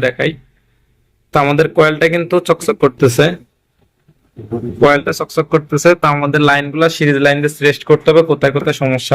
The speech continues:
আছে। তো আমরা এটা দেখলাম, আপনারটা অন্য সমস্যা হতে পারে। এখানে যে কার্বন আছে, কার্বন সমস্যা হতে পারে কার্বনের, বা এই যে এখানে ওভার টেম্পারেচারের একটা প্রোটেক্টর আছে, এই যে এটা সমস্যা হতে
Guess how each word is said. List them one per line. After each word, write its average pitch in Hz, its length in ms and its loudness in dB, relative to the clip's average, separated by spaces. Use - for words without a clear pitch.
আছে। 160 180 -2
তো - 20 0
আমরা 143 200 2
এটা 151 180 2
দেখলাম, 156 280 0
আপনারটা 165 280 -4
অন্য 190 120 -2
সমস্যা 170 340 4
হতে 151 220 2
পারে। 127 180 4
এখানে 151 300 0
যে 156 100 6
কার্বন 170 400 0
আছে, 156 180 4
কার্বন 160 260 0
সমস্যা 151 340 0
হতে 147 240 0
পারে 139 180 2
কার্বনের, 135 500 -2
বা 135 120 2
এই 135 120 2
যে 131 120 2
এখানে 131 220 -2
ওভার 131 240 2
টেম্পারেচারের 135 480 0
একটা 131 220 -2
প্রোটেক্টর 135 440 0
আছে, 135 180 0
এই 131 80 4
যে 135 100 4
এটা 143 240 2
সমস্যা 139 360 -2
হতে 131 160 0